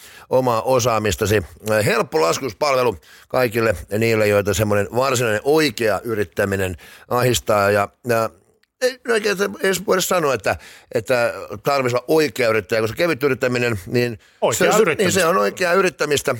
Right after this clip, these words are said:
Speaker 1: vaan vähän helpommaksi tehtynä, ja joka tapauksessa saat kuitenkin sen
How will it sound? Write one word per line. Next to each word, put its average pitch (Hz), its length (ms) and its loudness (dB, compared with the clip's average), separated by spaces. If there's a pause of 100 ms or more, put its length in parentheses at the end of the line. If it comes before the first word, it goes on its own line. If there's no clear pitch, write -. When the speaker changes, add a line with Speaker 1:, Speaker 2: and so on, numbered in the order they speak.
(120)
Speaker 1:
vaan 139 180 0
vähän 139 180 -2
helpommaksi 135 500 0 (140)
tehtynä, 131 520 0 (240)
ja 110 80 0
joka 120 200 2
tapauksessa 120 400 0
saat 131 140 0
kuitenkin 123 680 0
sen 113 200 0